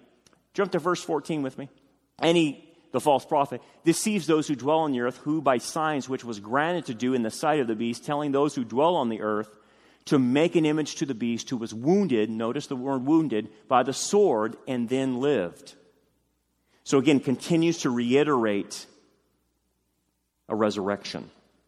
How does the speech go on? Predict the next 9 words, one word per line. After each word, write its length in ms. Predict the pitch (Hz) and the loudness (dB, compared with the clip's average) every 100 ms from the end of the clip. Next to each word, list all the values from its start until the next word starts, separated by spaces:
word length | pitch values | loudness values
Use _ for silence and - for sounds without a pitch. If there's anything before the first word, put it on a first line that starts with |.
| _ _ _ _ _ _ _ _ _ _ _ | _ _ _ _ _ _ _ _ _ _ _
Understand, 760 | 156 202 233 - 208 196 127 110 | 6 6 2 0 0 2 2 4
guys, 420 | 110 107 113 - | 2 2 0 -2
what's 200 | 127 127 | -2 -2
happening 480 | 139 131 131 110 95 | 0 0 0 -2 -4
here. 260 | 101 80 - _ _ _ _ _ - | -4 -6 -8 _ _ _ _ _ -6
The 120 | 120 | -6
program 540 | - 196 208 202 233 214 | 0 4 4 4 2 0
of 140 | - | -2
Satan 720 | - - 202 214 110 104 104 | -4 2 2 2 -4 -6 -10